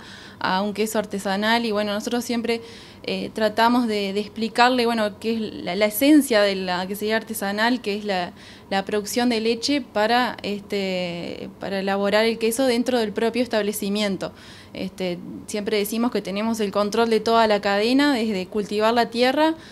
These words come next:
la recría de nuestros animales, la producción de leche, la calidad de leche,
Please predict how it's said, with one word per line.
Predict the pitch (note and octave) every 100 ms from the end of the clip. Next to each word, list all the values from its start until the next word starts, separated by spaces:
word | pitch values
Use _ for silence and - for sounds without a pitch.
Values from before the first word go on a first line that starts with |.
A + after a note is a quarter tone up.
| - -
la | G3
recría | G3 G3 A#3 A#3
de |
nuestros | A3 G#3+ G3+
animales, | G3+ G#3 A#3+ B3+ B3+ C#4 C4+ -
la | G3 F#3+
producción | F#3+ G3 G3 A3+ G#3+
de | G#3+
leche, | A#3+ B3 B3+ A#3
la | A3 F#3
calidad | F#3+ F#3 G3+ A3+
de | A3+ A3+
leche, | A#3 A3 A#3+ A#3